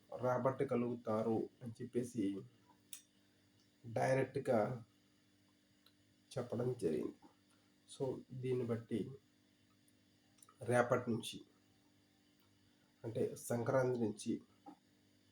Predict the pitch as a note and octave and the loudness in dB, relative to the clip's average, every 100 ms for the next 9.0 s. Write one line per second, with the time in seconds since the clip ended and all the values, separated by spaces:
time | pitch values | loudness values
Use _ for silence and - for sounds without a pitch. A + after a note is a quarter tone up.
0 | _ _ _ _ _ _ _ _ _ _ | _ _ _ _ _ _ _ _ _ _
1 | C3+ B2+ C3+ C3 C3+ B2+ A#2 C3+ F3 - | -6 0 0 0 0 0 -2 -4 -6 -8
2 | _ _ _ _ _ _ _ _ _ - | _ _ _ _ _ _ _ _ _ -6
3 | B2+ B2+ B2 A#2+ B2+ A#2+ A2+ A#2 A2+ - | 0 2 2 2 2 2 2 0 0 -4
4 | - - - _ _ _ _ _ _ - | -6 -8 -20 _ _ _ _ _ _ -6
5 | A#2+ B2+ B2+ - G#2+ - - - - _ | -2 4 4 4 0 -4 -6 -20 -20 _
6 | _ _ - - _ _ _ _ _ _ | _ _ -20 -20 _ _ _ _ _ _
7 | _ _ _ _ - C3 C3 C#3 C#3 C3+ | _ _ _ _ -2 2 6 6 8 6
8 | C3+ B2 B2 B2+ C3+ A#2+ B2 A#2+ G#2+ | 6 4 4 2 0 -4 -4 0 0